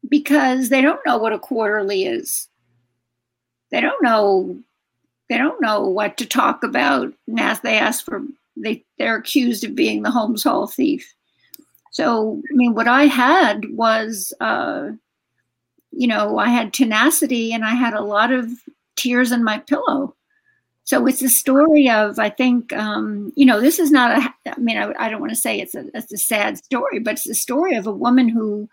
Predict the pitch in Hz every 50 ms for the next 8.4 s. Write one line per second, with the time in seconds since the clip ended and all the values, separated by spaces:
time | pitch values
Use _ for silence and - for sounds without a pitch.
0 | _ _ - - - - _ _ _ _ - - 214 220 - - - 233 226 247
1 | 240 202 180 175 - _ _ _ _ _ _ _ _ - 403 403 233 214 - 233
2 | 269 285 277 - _ _ _ - 294 208 262 254 220 254 240 - 226 214 180 220
3 | 247 - - - - _ - - - _ _ _ _ _ _ - - 196 196 185
4 | 180 - - - 127 170 170 180 175 165 _ _ - - _ _ _ _ _ -
5 | 214 214 - 240 247 226 220 - - 214 196 277 359 - - - - _ _ _
6 | _ _ _ _ _ _ _ _ _ _ _ _ _ _ _ _ _ - - 220
7 | 262 233 208 214 196 214 214 233 247 240 240 233 - - - 220 220 247 311 -
8 | - - - - - - - -